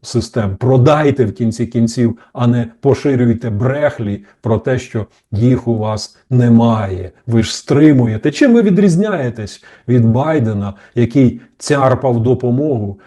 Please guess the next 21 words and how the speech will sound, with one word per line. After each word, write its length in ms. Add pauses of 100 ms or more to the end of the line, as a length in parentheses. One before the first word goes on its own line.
щоб 280
Україна 720 (140)
відбивала 680
ворога, 580 (160)
але 260
не 160
здатна 540
була 360 (260)
перемогти 680
його? 320 (120)
Чим 400 (140)
ви, 360
пане 420
Дональде 520
Трампе, 640 (200)
відрізняєтесь 920
від 140
таких 400 (120)
Сполучених 640
Штатів 400
Америки, 560